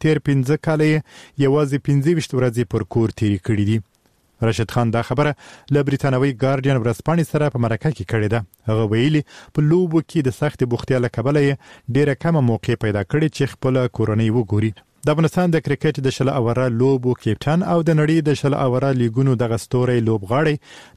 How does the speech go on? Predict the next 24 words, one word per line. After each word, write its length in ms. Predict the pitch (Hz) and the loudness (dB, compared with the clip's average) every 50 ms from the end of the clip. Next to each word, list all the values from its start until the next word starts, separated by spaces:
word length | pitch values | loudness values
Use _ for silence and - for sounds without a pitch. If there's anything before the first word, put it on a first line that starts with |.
| 135 143 | -2 0
دا 80 | 160 165 | 0 2
مهال 220 | 165 143 156 151 143 - | 2 0 0 -2 -2 -2
په 80 | 135 131 | 0 0
لندن 300 | 131 127 127 165 170 147 | 2 2 2 2 0 0
کې 80 | - 117 107 | -2 -2 -2
دی 80 | 110 101 - | -2 -2 -2
چې 60 | 110 - | -2 -2
تمه 180 | 120 113 113 104 | 0 -2 0 -2
ده 100 | 107 98 92 110 | -2 -2 -2 -4
هلته 280 | 110 - 117 107 98 - | -2 -2 -4 -4 -2 -4
په 40 | 110 101 - | -6 -6 -2
څو 140 | - 120 113 | 0 0 0
نږدې 220 | 110 104 95 87 120 107 | 0 0 0 -2 0 0
ورځو 240 | 123 151 151 151 143 - | 0 0 0 -2 -4 -2
کې 120 | - 147 147 - - - - - - - - 131 | 0 -2 -2 -2 -4 -14 -20 -20 -20 -10 -2 -2
د 120 | 139 131 - - | -2 -2 0 -2
سلبالیزو 680 | 147 143 135 131 131 127 135 160 170 160 135 160 160 151 - - | -2 0 0 0 0 0 2 0 0 0 2 0 0 0 0 -2
کرکټ 300 | 120 113 - - 127 - - 117 113 117 | -4 -2 0 -2 -2 -2 -2 -2 0 0
لوبو 280 | 123 120 113 113 110 - | 0 2 0 -2 -4 -2
کې 180 | - 127 107 95 120 | -4 -4 -2 0 -2
برخه 240 | 117 110 - 107 98 104 | -2 -2 -2 -4 -2 -2
واخلي. 280 | 98 - 113 123 127 - - _ _ - - - - _ _ _ - - | -2 -2 -2 -2 -2 -2 -8 _ _ -20 -20 -20 -20 _ _ _ -4 -2
سلبالیزې 760 | 165 165 156 151 151 151 160 175 170 143 165 160 147 - - | 0 0 2 2 0 2 2 0 2 2 2 0 0 0 -2
تجارتي 400 | 131 131 131 120 123 - - | -2 0 0 0 0 0 -2